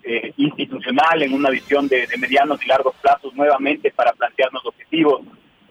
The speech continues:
Entonces tiene que ver con esas transformaciones que se dan, porque la institución ha ido creciendo. Eh, si tú te fijas, Pato, haber cumplido un objetivo tan grande y tan importante para una institución como tener un estadio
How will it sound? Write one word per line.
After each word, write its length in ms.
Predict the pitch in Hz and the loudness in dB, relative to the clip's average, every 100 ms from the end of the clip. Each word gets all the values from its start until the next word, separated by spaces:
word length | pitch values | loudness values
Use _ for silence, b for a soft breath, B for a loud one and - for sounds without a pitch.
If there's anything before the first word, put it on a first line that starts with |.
| _ | _
Entonces 320 | _ 196 196 185 | _ -2 -2 0
tiene 220 | 214 220 | 0 2
que 100 | 190 | 4
ver 180 | 202 208 | 2 2
con 160 | 196 | 0
esas 220 | 190 190 | 2 -2
transformaciones 720 | - 170 165 156 143 180 - | 0 -2 -2 -4 -2 -2 -4
que 120 | - 139 | -4 -4
se 100 | 143 | 0
dan, 300 | 151 170 - _ _ _ | 0 0 -6 _ _ _
porque 460 | - 147 - 151 - | -4 -4 0 0 2
la 120 | - 151 | 2 0
institución 380 | - 254 - - - | 0 -10 -12 -12 -4
ha 180 | - | -2
ido 160 | - - | 2 2
creciendo. 580 | - - 349 - - 226 _ _ _ _ _ | 2 -6 -2 -2 -4 -12 _ _ _ _ _
Eh, 340 | - - - - - | -16 -4 -4 -4 -12
si 80 | 302 | -14
tú 120 | - - | -8 -4
te 100 | - | -2
fijas, 280 | - 208 - | -2 -4 0
Pato, 380 | - 349 - 147 _ _ _ _ _ - - - - | 2 2 0 -6 _ _ _ _ _ -20 -20 -14 -2
haber 260 | - 175 | 0 2
cumplido 380 | - 170 180 180 | 0 -2 0 2
un 100 | 175 | 4
objetivo 540 | 156 143 - 180 170 - | 2 0 -2 2 2 2
tan 200 | - 180 | 0 2
grande 320 | 175 170 190 165 | 2 2 0 0
y 40 | |
tan 160 | - 175 | 0 0
importante 580 | 170 143 - 170 165 | 0 -2 0 0 0
para 160 | 165 139 | -2 0
una 100 | 165 | 0
institución 480 | - - - - 165 | -4 -10 -16 -8 -6
como 220 | - 139 | -4 -6
tener 280 | - 147 156 | -4 -2 -2
un 100 | 156 | -2
estadio 480 | - 156 170 165 | 2 2 4 2